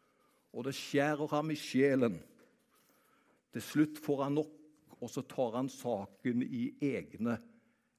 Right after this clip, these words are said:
hender. Og så dreper han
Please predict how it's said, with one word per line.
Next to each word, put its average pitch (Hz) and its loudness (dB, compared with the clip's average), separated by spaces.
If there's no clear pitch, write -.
hender. 107 -4
Og - -16
så 117 -4
dreper 123 -2
han 123 -2